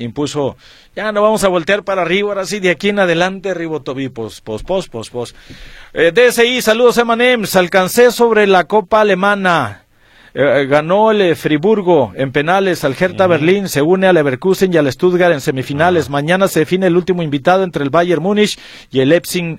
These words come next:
Speaker 1: en Inglaterra. Aparte de la Premier, también hubo actividad en la Championship. No, y en la segunda y en la tercera. Y,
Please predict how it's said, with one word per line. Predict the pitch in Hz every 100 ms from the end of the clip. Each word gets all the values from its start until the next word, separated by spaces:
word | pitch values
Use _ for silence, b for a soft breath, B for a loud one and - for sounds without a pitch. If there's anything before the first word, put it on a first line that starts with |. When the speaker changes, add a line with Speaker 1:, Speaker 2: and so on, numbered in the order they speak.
| -
Speaker 1:
en | 127 131
Inglaterra. | 135 139 135 190 202
Aparte | 190 180 175 185
de | 165 151 139
la | 139 131 143
Premier, | 185 185 185
también | 160 143 147 170
hubo | 175 175
actividad | 139 143 139 165 180
en | 147
la | 139
Championship. | 123 170 165 160 135 151 160
No, | 208 247 262
y | 247
en | 196
la | 160
segunda | 143 147 147 156 185
y | 190
en | 170
la | 151
tercera. | - 131 117 147 185
Y, | 180